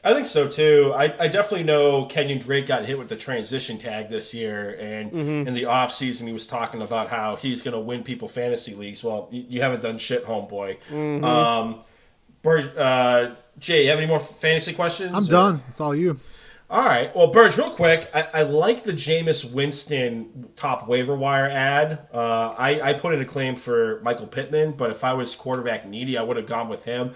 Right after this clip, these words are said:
Speaker 2: Mm-hmm.
Speaker 1: I think with Winston under center, I think you're gonna see a little bit more of an uptick in production with, um, with, uh, Emmanuel Sanders, just because he is a,
Speaker 2: Mm-hmm.
Speaker 1: a down the field burner. So I, I definitely like that call.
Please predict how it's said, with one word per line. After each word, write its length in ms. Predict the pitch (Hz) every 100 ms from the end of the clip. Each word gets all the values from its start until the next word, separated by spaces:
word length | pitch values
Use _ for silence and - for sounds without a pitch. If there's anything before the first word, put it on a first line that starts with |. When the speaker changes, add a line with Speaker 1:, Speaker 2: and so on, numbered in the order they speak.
| -
Speaker 2:
Mm-hmm. 220 | 156 143
Speaker 1:
I 120 | 143
think 300 | 143 160 160
with 180 | 139 -
Winston 640 | 127 147 147 - 143 131
under 260 | 131 131 123
center, 520 | - 135 135 131 135 123
I 160 | 123
think 400 | 120 - 139 135
you're 80 | 131
gonna 180 | 131 120
see 260 | - 123
a 60 | 117
little 200 | 123 127
bit 200 | 123 120
more 320 | 123 127 120 - - -
of 160 | 139 123
an 60 | 117
uptick 460 | 139 135 147 131
in 80 | 127
production 760 | - 113 127 127 - 135 120
with, 300 | 117 117 -
um, 480 | 117 110 107 107 107 - - _
with, 280 | 127 117 -
uh, 520 | 117 110 107 104 104 -
Emmanuel 400 | 120 123 135 135 123
Sanders, 460 | 139 147 180 160
just 160 | 143 -
because 320 | 127 131 120
he 140 | 156
is 400 | 151 139 139 127
a, 20 | 131
Speaker 2:
Mm-hmm. 220 | 123 156
Speaker 1:
a 40 | 196
down 280 | 110 131
the 80 | 127
field 280 | 123 139 120
burner. 400 | 120 131 165 185 -
So 400 | - 127 117 113
I, 60 | 113 113
I 60 | 123
definitely 360 | 139 135 120
like 240 | 110 131 -
that 220 | 113 123
call. 400 | 113 101 98